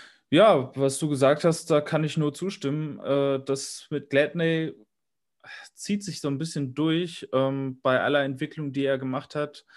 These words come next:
Es fehlt ihm halt einfach, glaub ich, noch so ein bisschen das Gespür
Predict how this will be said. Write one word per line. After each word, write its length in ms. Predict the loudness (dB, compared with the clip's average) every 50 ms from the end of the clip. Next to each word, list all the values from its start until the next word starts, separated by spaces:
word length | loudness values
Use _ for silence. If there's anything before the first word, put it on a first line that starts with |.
| -20 -20 -20 -20 -20 -20 -20 -20 _ _ _ _ _ _
Es 160 | -10 -8 -8 -4
fehlt 320 | 0 2 2 2 2 0
ihm 100 | -4 -4
halt 160 | -2 0 0
einfach, 320 | 0 -2 -2 -4 -8 -8 -4
glaub 200 | -2 -2 -2 -2
ich, 100 | -4 -6
noch 120 | -8 -8
so 100 | -8 -10
ein 60 | -6
bisschen 520 | -6 -8 -6 -4 -4 -2 -2 -2 -4 -4 -6
das 220 | -8 -8 -6 -8
Gespür 880 | -8 -8 -8 -10 -10 _ 0 2 2 4 4 4 2 2 0 -4 -8